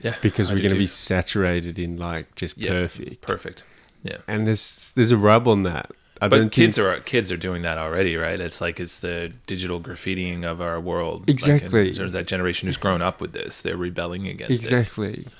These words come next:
Speaker 2: And I think
Speaker 1: Yeah.
Speaker 2: we'll get sick of it, but that's where sort of things are heading, when it's like, where's the, the gravel? Where's the
Speaker 1: Yeah.
Speaker 2: where is that?
Speaker 1: It's
Speaker 2: And then
Speaker 1: too
Speaker 2: it goes
Speaker 1: smooth. Mm.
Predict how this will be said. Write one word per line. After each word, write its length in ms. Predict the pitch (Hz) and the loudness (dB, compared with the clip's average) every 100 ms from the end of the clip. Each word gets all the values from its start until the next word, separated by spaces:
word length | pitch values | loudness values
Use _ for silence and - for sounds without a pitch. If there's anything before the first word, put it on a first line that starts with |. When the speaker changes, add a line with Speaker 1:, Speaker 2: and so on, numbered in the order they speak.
| - | -10
Speaker 2:
And 260 | 110 113 104 | -2 2 2
I 140 | - | 0
think 220 | 104 113 101 | 0 0 0
Speaker 1:
Yeah. 40 | |
Speaker 2:
we'll 80 | 104 | 2
get 140 | 101 | 2
sick 160 | 92 131 | 2 0
of 140 | 135 | 2
it, 120 | 101 87 | 2 2
but 120 | 95 | 2
that's 200 | 110 - | 0 4
where 200 | 110 92 - | 4 4 -2
sort 220 | - 104 | -4 -2
of 40 | 92 | 0
things 260 | 107 95 | 0 0
are 40 | 101 | 0
heading, 360 | 104 101 90 | 0 2 0
when 80 | 90 | -2
it's 160 | 90 - | -6 -8
like, 140 | 92 | -8
where's 460 | 98 95 95 95 92 | -6 -4 -2 -4 -6
the, 260 | 104 95 | -4 -4
the 120 | 92 104 | -4 -4
gravel? 440 | 90 92 92 90 | -2 -2 -2 -6
Where's 440 | 87 90 90 92 - | -6 -4 -4 -6 -4
the 320 | 101 95 101 | -2 -2 -4
Speaker 1:
Yeah. 140 | 160 - - - - - - | -2 -2 -2 -20 -20 -14 -8
Speaker 2:
where 560 | 101 101 104 104 101 | -4 2 6 8 8
is 200 | 95 98 | 4 2
that? 260 | 101 90 80 | 0 0 0
Speaker 1:
It's 100 | 95 | 2
Speaker 2:
And 80 | 98 | 4
then 60 | |
Speaker 1:
too 60 | 101 | 4
Speaker 2:
it 80 | 101 | 6
goes 300 | 101 90 85 | 6 4 0
Speaker 1:
smooth. 100 | - | -10
Mm. 80 | - | -2